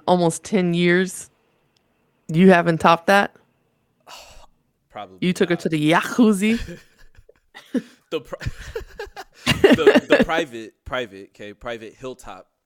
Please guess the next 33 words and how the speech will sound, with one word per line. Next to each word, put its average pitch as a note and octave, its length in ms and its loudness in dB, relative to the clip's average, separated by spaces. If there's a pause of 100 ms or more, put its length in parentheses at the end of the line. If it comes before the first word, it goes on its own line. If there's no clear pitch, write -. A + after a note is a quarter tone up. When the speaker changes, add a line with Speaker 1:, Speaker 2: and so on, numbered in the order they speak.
Speaker 2:
jacuzzi. G#2 440 -20
Speaker 1:
Uh-oh. G#2+ 400 -4
Speaker 2:
You G#2+ 80 -18
hear G#2+ 80 -20
me? G#2 260 -20 (500)
Don't, G2+ 440 -20
don't G#2 180 -20
try G#2 220 -16
to G2+ 80 -18
Speaker 1:
Talk B2+ 400 -2
Speaker 2:
discredit G4+ 40 -4
Speaker 1:
about E4+ 220 -2
it. F#4 160 -6 (180)
Speaker 2:
Don't - 160 -16
try A3 160 -8
to A3+ 100 -10
discredit A3 460 -10
your F3+ 60 -10
boy. D3+ 280 -10
You B2 180 -14
know C3+ 80 -12
what C#3 60 -12
I'm C3+ 40 -16
saying? A#2+ 320 -18
But, E3+ 300 -4 (180)
uh, A#2+ 440 -12 (1600)
<sighs> - 60 -12 (1120)
yeah, A2+ 640 -12
I, A2+ 300 -14
I'd A2+ 80 -14
probably A2+ 220 -12
<laughs> - 20 -18
say, - 140 -2